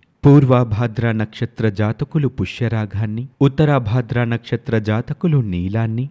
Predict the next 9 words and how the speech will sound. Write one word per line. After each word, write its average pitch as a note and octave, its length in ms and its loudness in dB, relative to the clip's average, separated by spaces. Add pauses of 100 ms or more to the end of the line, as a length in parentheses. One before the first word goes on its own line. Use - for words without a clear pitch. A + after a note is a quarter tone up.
(160)
రేవతి D3+ 540 2
నక్షత్ర C3+ 560 -2
జాతకులు A#2 600 -2
పచ్చరాయి D3+ 720 -2
ఉంగరాన్ని G#2+ 640 -2
ధరించాలి. F2+ 680 -6 (120)
ప్రయత్న A2+ 440 0
కార్యాలన్నీ G#2+ 840 -2
లాభిస్తాయి. F#2+ 760 -6